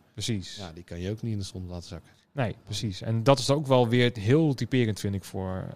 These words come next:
Speaker 1: voor ons vak.
Speaker 2: Ja.
Speaker 1: Hè, dat het, eh, dat we wel echt proberen zo goed mogelijk te regelen, maar als je even twee uur door moet beuken,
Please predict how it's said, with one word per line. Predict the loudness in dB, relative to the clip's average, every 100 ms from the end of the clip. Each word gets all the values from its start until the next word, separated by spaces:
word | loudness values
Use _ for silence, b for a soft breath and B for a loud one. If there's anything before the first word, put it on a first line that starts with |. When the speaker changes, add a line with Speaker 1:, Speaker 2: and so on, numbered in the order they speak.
| -14
Speaker 1:
voor | -12 -8 -4
ons | -4 -4
vak. | -6 -10 -12 -14
Speaker 2:
Ja. | -8 -8 -8 -14
Speaker 1:
Hè, | -8 -6
dat | -4
het, | -6 -4
eh, | -2 0 0 -2 -2
dat | -4
we | 0
wel | 0
echt | -2 -8 -8
proberen | -2 2 2 0
zo |
goed | -2
mogelijk | 0 0 0
te |
regelen, | 0 0 0 0
maar | -2
als | -4
je |
even | -4
twee | -2 0
uur | 0
door | 0
moet | 2
beuken, | 4 4 2 -2